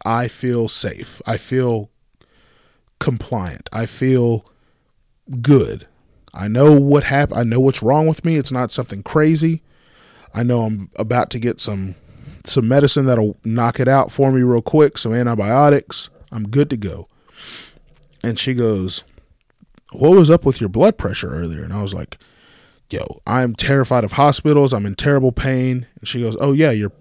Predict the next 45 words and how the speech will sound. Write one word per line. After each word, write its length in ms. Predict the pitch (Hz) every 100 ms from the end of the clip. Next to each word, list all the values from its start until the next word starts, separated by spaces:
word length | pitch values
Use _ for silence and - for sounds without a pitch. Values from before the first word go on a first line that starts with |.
| _
you 140 | 120
know, 140 | 101 101
when 140 | 101
you're 100 | 107
in 80 | 90
pain, 460 | - 160 143 101 101
your 160 | 98
blood 260 | 92 131 135
pressure 300 | 107 92 98
goes 260 | 98 95
up 220 | 98 95 -
just 260 | 98 -
to 100 | 98
sort 220 | - 107
of 60 | 98
try 160 | - 104
to 160 | 95 _ _ - _ _ - _ _ _ - _
compensate 680 | - 147 131 131 117 123 110
for 100 | -
the 80 | 101
pain 280 | - 175 135
you're 180 | 78
in." 140 | 65 50
And 120 | -
I 40 | 104
was 120 | 104
like, 120 | 78
"I 80 | 101
didn't 280 | 98 95 104
know 160 | 147
this." 360 | 123 - - - -
And 100 | -
she 100 | -
goes, 180 | 104 95
"Are 40 |
you 100 | 95
taking 300 | 98 123 135
anything?" 400 | 151 165 160 170
And 80 | 151
I 40 | 107
was 100 | 92
like, 180 | 90 - - - - -
"I 80 | 123
popped 420 | - 175 - - _ _ _ _ -
a, 100 | -